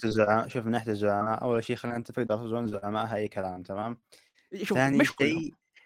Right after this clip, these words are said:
Speaker 2: شوف،
Speaker 1: أنا
Speaker 2: مش كلهم. في، في، في معك بعضهم ج-، ج-، يعني جيدين. يعني بس أنا أتفق معك Dark Souls one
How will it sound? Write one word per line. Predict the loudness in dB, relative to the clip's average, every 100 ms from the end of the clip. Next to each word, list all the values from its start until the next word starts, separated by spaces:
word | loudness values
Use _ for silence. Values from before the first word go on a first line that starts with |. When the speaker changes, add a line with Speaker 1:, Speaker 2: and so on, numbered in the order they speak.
| _ _
Speaker 2:
شوف، | 0 2
Speaker 1:
أنا |
Speaker 2:
مش | 2 2
كلهم. | -2 -2
في، | -8
في، | -4 -2
في | 0
معك | -2 0
بعضهم | 0 2 0
ج-، | -2
ج-، | -6 -6
يعني | -4 -2 0
جيدين. | 0 0 -4 -4 -12 -20 _
يعني | -4 2
بس | 2
أنا | 2
أتفق | 0 -2 -2
معك | -6 0 2
Dark | 2 -2
Souls | -2
one | 0